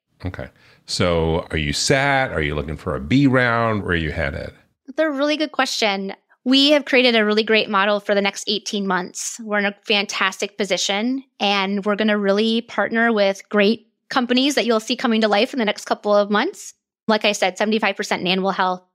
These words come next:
Speaker 2: to really support the vet community, twenty-five percent in retail. So I think we're in a great position right now with what we've got. I would never say never, but I think for right now, our Series A is, is gonna give us the leeway that we need to, to build out our lab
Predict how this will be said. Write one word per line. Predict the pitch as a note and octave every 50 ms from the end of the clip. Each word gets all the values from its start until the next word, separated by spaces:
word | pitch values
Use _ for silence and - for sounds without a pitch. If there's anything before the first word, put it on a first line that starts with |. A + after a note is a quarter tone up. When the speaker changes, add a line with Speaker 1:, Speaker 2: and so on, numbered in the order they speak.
| _ _ _ _ -
Speaker 2:
to | - A3
really | G3+ G3+ G3+ G3
support | G3 - G3 - - G#3+ G3+ - -
the | G3
vet | F#3+ F3+ - -
community, | G#3+ G3+ G3 F#3+ F#3+ G3 F#3 F3+ F#3 F#3 -
twenty-five | - G3+ G3 G3 - F#3+ F#3 F3+
percent | - F#3+ - G3 F#3+ F#3
in | F#3 F3
retail. | F3 F#3 F#3 - G3 F#3+ G3 G3+ G#3 A3+ A#3 _ _ _ _ _ _ _ -
So | - - G#3+ G3+ G3 F#3+ - _ _ _ _ _ -
I | A3 A3
think | A#3 D#4 E4 -
we're | F#4 F4
in | D#4
a | D4+
great | B3+ C4+ B3 A#3+ - -
position | B3+ G#3+ G#3+ G#3 - - G#3 G3+
right | G3 F#3+ F#3+ -
now | G#3 G3 F#3 F#3 G3 G3+
with | G3+ F3+ F#3+ -
what | G#3 F3+ -
we've | G3+ G3 F#3
got. | - F#3+ F#3 B3 G#4 - - _ _ -
I | G3+ G#3
would | G3+ G3 G3+
never | G#3+ G#3 G#3 G#3+ G#3
say | - - A3+ G#3
never, | G#3 G#3 F#3 F3+ F#3 A#3 C4 D4+ F#4 F#4+ F4 F4 _ -
but | G3+ G3 G3 F#3 - _ _ -
I | A3
think | G#3+ G#3+ G#3
for | - A3
right | G#3 G3 G3 -
now, | G3 F#3 F#3+
our | G3 F#3 F3+
Series | - - G#3 G3+ G3 G3 F#3+ F3+ F#3+
A | F3+ F3+ F#3 F#3
is, | F3 E3+ - - - _ _ _ _ _ _
is | - G#3 G3+
gonna | - G#3 G3
give | G3 G#3 G3+ G3
us | F#3+ F#3+ - -
the | - G#3 G#3
leeway | G#3 G#3 A3 A#3 A#3 A3+ A3 G#3
that | G3 G3 -
we | G#3+ G3+ G3+
need | G3 F#3+ F#3+ F#3+ F#3+ F#3+ -
to, | - G3 F#3 F3+ E3+ - _ -
to | A3 G3
build | F#3 G#3 G3+ G3+
out | G3+ G3
our | G3 F#3+ F#3+
lab | G3 F3+ F3+ F3+ F3+ F3+ F#3 F3+ F#3